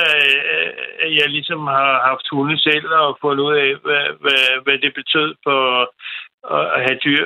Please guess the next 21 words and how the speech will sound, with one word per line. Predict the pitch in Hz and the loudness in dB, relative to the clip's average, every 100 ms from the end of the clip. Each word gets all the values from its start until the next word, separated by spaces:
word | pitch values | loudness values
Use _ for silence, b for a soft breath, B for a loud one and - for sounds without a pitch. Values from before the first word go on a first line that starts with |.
| - | -2
øh, | 80 76 139 | -2 -2 0
samtidig | 135 135 - 151 | 0 -2 -2 -2
med | 139 | -2
alt | 139 | 0
det | 147 | 0
her | 147 139 | 0 -2
krudt, | - 147 151 | -4 -4 -4
øh, | - - 147 143 139 135 - | -4 -2 0 0 -2 -2 -2
så, | 151 151 B B B B - | 0 -2 B B B B -4
så | 156 | 0
er | |
jeg | 151 | 2
også | 151 151 | 0 -2
begyndt | 190 165 165 | -4 -4 -2
at | 160 | -6
spekulere | - 151 151 165 | -4 -2 0 0
lidt | 165 156 | 0 0
over, | 156 151 | 0 0
selvfølgelig, | 147 147 151 156 | -2 0 0 2
med, | 151 143 139 139 139 | 2 2 2 0 -2
med | 143 | -2